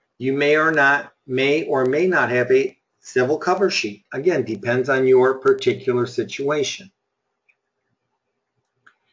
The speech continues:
If you are down at the courthouse and they say, "Hi, Joe, you need to fill out this cover sheet." What I would ask that you do is not panic,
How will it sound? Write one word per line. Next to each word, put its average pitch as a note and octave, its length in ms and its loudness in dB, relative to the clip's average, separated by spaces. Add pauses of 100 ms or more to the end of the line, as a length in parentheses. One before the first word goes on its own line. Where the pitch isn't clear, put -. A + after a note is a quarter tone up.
(280)
If C3+ 240 2
you C#3 460 -2
are C3+ 200 0
down C3 220 2
at C3 140 0
the B2+ 80 2
courthouse B2+ 640 2
and A#2+ 100 -6
they A#2+ 140 -4
say, B2 480 -4 (200)
"Hi, A3+ 300 0
Joe, C3 560 0 (460)
you C3+ 100 2
need G3 200 4
to - 100 -8
fill G3+ 140 4
out C3+ 180 0
this E3 100 -10
cover F#3+ 340 0
sheet." - 420 -8 (1160)
What D3 180 4
I C#3+ 80 4
would C#3+ 240 0
ask E3+ 340 -4
that D3+ 280 0
you B2 60 -4
do C3 200 6
is A#2 240 -4 (140)
not E3 540 0
panic, B2+ 460 -4